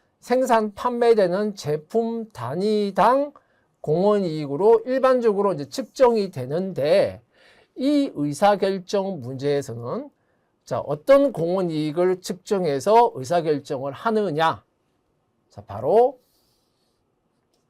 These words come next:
이겁니다. 제약자원 단위당 공헌이익입니다. 제약자원 단위당 공헌이익. 그러니까 생산, 판매되는 제품 단위당 공헌이익이 아니고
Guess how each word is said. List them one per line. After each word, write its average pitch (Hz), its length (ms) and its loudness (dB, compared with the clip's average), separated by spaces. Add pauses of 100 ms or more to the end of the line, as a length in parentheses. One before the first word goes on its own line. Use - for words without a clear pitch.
(180)
이겁니다. 170 640 -2 (460)
제약자원 180 1200 2 (160)
단위당 127 840 -6 (200)
공헌이익입니다. 120 1500 -10
제약자원 151 1120 -4
단위당 202 640 -10
공헌이익. 127 720 -12
그러니까 - 400 -8
생산, 247 640 -2
판매되는 233 760 4
제품 226 600 -6
단위당 196 600 -2
공헌이익이 170 560 0
아니고 190 480 4